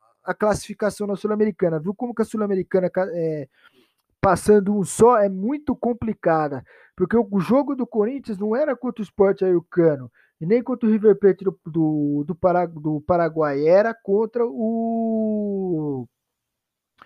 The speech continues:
era contra o Peñarol. O Corinthians perdeu e se complicou. Então essa Sul-Americana não pode perder ponto, porque senão se complica, torcedor. É isso aí, a gente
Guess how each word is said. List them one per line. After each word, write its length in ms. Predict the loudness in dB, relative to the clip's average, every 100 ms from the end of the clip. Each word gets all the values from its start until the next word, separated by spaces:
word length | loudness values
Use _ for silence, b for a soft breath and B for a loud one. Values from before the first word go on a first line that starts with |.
| b b b
era 220 | 4 4
contra 340 | 4 2 2 0
o 40 |
Peñarol. 480 | 4 6 8 8 6
O 40 |
Corinthians 440 | 6 4 4 0 0
perdeu 360 | 4 6 6
e 40 | 4
se 160 | 0
complicou. 640 | 0 0 0 -4 -4 -6 -6 b b b
Então 140 | -2
essa 160 | 0 0
Sul-Americana 720 | -2 -2 0 -2 2 0 0
não 440 | -4 2 4 4 0 _
pode 340 | 4 6 4 2
perder 320 | 4 4 4
ponto, 400 | 2 0 -2 -10
porque 200 | -8 -8
senão 440 | -8 -6 -4 -6 -10 b b b
se 400 | -20 -6 2 2
complica, 1120 | 2 2 2 0 -4 -4 -2 2 2 2 0 -2 8
torcedor. 600 | 10 10 6 0 0 4
É 100 | 2
isso 180 | 2 0
aí, 180 | 0 0
a 60 |
gente 400 | -2 -6 -8 -8